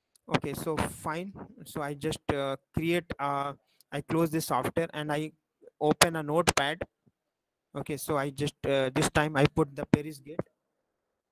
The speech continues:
Paris gate. And here extension is dot T F C. Dot T F C. So I just created this file and I open this file in Notepad.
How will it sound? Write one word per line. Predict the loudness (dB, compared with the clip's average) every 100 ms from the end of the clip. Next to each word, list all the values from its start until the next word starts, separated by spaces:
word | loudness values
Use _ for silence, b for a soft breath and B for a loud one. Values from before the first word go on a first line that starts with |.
| _ _ _ _ _ _ _ _ _
Paris | -20 -20 -20 _
gate. | -20 -16 -18 _ _ _ _ _ _ _ _ _ _ _ _ _ -20
And | -20 -20 -14
here | -10 -8
extension | -10 -16 -14 -14 -12 -14
is | -14
dot | -10 -10 -10
T | -8 -8
F | -8
C. | -14 -20 _ _ _ _ _ _ _ _ _ _ _ _ _ _ -20
Dot | -16 -16 -14
T | -16
F | -16
C. | -20 -20 _ _ _ _ _ _ _ _ _ -6
So | -4
I | -2 0
just | 0 -2
created | 4 4 6 4 4
this | 4
file | 6 8 6
and | 4 2 6
I | 8
open | 10 10 10 8
this | 4
file | 4 4 4 4
in | 2
Notepad. | 2 2 -2 -6 -6